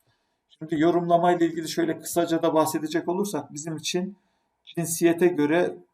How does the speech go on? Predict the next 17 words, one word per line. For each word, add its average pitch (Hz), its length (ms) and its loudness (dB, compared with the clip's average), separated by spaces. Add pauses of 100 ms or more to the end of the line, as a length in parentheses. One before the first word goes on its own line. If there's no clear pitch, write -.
(280)
farklılık 180 380 2
gösteriyordu. 156 800 2 (300)
Ancak 151 400 -4 (200)
bunu 147 260 -8
burada 147 280 0
test 143 260 -4
etmiyorduk. 120 720 -4 (440)
Cinsiyete 131 360 -2
göre 123 220 2
yani 123 240 0
on 123 200 -2
ikinci 120 480 -4
aydaki 113 420 0
umutsuzluk 113 540 -8
düzeyi 120 200 -2
farklılık 117 380 -2
gösteriyor. 104 560 -8